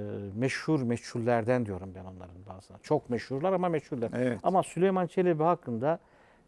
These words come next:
Speaker 1: temelde, e, Tezkiretü Şuaralar, tarih kaynakları, e, Gelibolu'lu Ali gibi,
Speaker 2: Hı hı.
Speaker 1: İsmail Beli gibi,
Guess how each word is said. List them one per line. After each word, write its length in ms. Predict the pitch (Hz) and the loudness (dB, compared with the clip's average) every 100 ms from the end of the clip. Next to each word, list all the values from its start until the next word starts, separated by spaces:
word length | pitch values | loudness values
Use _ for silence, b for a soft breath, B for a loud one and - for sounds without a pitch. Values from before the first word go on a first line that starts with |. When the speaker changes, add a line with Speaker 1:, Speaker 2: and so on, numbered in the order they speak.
| - | -2
Speaker 1:
temelde, 580 | 180 175 120 107 156 160 | 2 4 4 4 4 4
e, 680 | - 135 135 127 127 123 | 4 2 2 2 0 -2
Tezkiretü 540 | 117 139 127 147 139 - | -2 -2 0 0 -2 -2
Şuaralar, 500 | - 123 104 95 113 | 0 2 2 -4 -4
tarih 320 | 123 127 139 | 0 0 0
kaynakları, 640 | - 110 98 - 98 107 - B B B B B - | -2 -4 -6 -10 -10 -8 -8 B B B B B -12
e, 40 | 104 98 95 95 98 | -8 -6 -6 -8 -4
Gelibolu'lu 480 | 110 110 110 107 107 | -2 -2 -2 -4 -4
Ali 380 | 104 104 107 98 | -2 0 -2 -4
gibi, 180 | 90 | -10
Speaker 2:
Hı 40 | 95 | -12
hı. 120 | - | -8
Speaker 1:
İsmail 420 | 104 104 110 101 | -6 -4 -4 -4
Beli 300 | 104 104 110 | -6 -4 -4
gibi, 240 | 92 101 | -6 -14